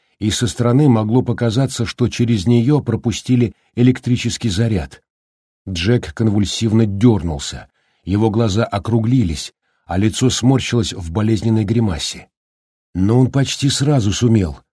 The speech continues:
пусть лишь отчасти, овладеть собой, отпустил ручку и медленно развернулся.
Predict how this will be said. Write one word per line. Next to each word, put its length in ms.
пусть 280
лишь 260
отчасти, 720
овладеть 520
собой, 400
отпустил 560
ручку 360
и 180
медленно 760
развернулся. 1040